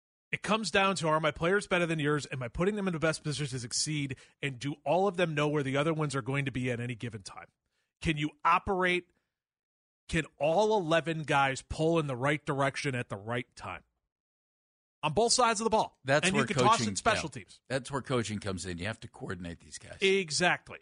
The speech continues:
Speaker 1: And so that's the other side of it is, I don't know, because your whole goal is to have eleven guys know where each of them are going at any given time, and that's the only way you succeed. If ten guys pull in the right direction and one doesn't, the play can blow up in your face.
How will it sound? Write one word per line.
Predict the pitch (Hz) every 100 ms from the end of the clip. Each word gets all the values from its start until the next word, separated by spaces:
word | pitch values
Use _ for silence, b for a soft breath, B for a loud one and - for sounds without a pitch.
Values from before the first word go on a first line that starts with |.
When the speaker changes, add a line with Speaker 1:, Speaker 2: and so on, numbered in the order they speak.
| -
Speaker 1:
And | 160 151
so | - 160 135 123
that's | 208 254 294 - - - -
the | 185
other | 226 208
side | 196
of | 175
it |
is, | 156 - -
I | 208
don't | 302 285 285
know, | 240 214 - 190
because | 190 - 202 185 170 - - _ _ _ _ _ 156
your | 214
whole | 196 311
goal | 269 269 254 208
is | 185
to | 175
have | 160 147
eleven | 151 202 247
guys | 214 175 165
know | 143
where | 135 147
each | 190 208 262
of | 214
them | 214
are | 190
going | 151 143 139
at | 131
any | 139 156
given | 156 147 151
time, | 139 127 120
and | 120
that's | -
the | 147
only | 143 156
way | 147
you | 135
succeed. | 123 - - 131
If | 92 -
ten | 170 208
guys | 208 220
pull | - 214 214
in |
the | 202
right | 185
direction | 180 147 143 156
and | 143 139 127
one | 139 156
doesn't, | 156 240 165 156
the | -
play | 175 170
can | 165
blow | 131 127
up | 123
in | 123
your | 104
face. | - 104 - -